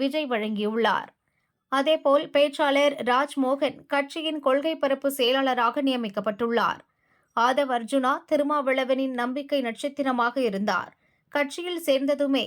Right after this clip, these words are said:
அவருக்கு துணை பொதுச் செயலாளர் பதவியை திருமாவளவன் வழங்கினார். தடாலடியாக செயல்பட்ட ஆதவ் திமுகவுக்கு எதிராகவும் ஸ்டாலின் குடும்பத்துக்கு எதிராகவும் பல விமர்சனங்களை வைத்தார். திமுகவில் மன்னராட்சி நடப்பதாகவும் கூட்டணி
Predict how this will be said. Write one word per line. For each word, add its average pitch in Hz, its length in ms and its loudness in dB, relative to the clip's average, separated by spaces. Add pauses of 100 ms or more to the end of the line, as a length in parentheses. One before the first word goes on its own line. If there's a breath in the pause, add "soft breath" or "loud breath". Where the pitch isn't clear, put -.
(120)
அவருக்கு 277 460 0
துணை 285 260 -4
பொதுச் 269 340 -2
செயலாளர் 262 500 0
பதவியை 254 380 -2 (140)
திருமாவளவன் 262 720 0
வழங்கினார். 202 580 -2 (500)
தடாலடியாக 269 760 2
செயல்பட்ட 262 440 0 (160)
ஆதவ் 233 280 0 (300)
திமுகவுக்கு 311 760 0
எதிராகவும் 269 580 0 (120)
ஸ்டாலின் 294 500 0
குடும்பத்துக்கு 277 560 2
எதிராகவும் 269 580 0 (140)
பல 277 180 0
விமர்சனங்களை 262 800 -2
வைத்தார். 190 400 -2 (540)
திமுகவில் 277 640 2
மன்னராட்சி 269 600 -2
நடப்பதாகவும் 226 680 0 (340 soft breath)
கூட்டணி 320 380 0